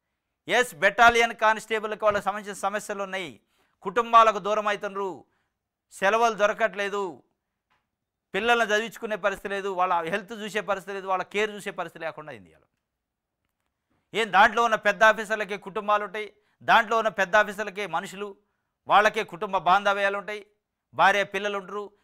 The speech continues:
కింద ఉన్న ఎంప్లాయీస్కి ఉండరా? కనీసం మానవత్వం ఉండాలి కదా. వాళ్ళని ఎక్కడెక్కడికి దాడులు చేస్తారో, డిస్మిస్లు చేస్తారో, మాట్లాడితే డిస్మిస్సే. ఎవడు చెప్పిండు ఈ చట్టం? ఇది ఆ ప్రజాపాలన? దీన్ని ప్రజాపాలన అంటే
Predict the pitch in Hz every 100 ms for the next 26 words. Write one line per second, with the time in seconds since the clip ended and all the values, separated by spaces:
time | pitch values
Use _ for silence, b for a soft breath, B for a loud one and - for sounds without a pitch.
0 | _ 190 214 226 214 190 208 202 - 185
1 | 175 214 - _ _ _ _ 170 208 247
2 | 247 208 190 214 220 220 220 214 214 208
3 | 214 214 - _ _ 139 196 208 196 196
4 | 233 220 220 214 185 175 208 214 202 190
5 | 196 190 165 185 262 196 190 127 101 95
6 | 78 _ _ _ _ 139 196 208 - 233
7 | 226 233 202 - 170 110 90 _ _ _
8 | _ _ _ 147 220 233 233 233 233 233
9 | 214 208 226 240 - _ _ _ _ _
10 | _ _ 170 214 202 196 196 220 220 214
11 | 226 247 - _ _ _ _ _ _ 117
12 | 247 240 247 208 226 226 226 220 214 196
13 | 202 180 220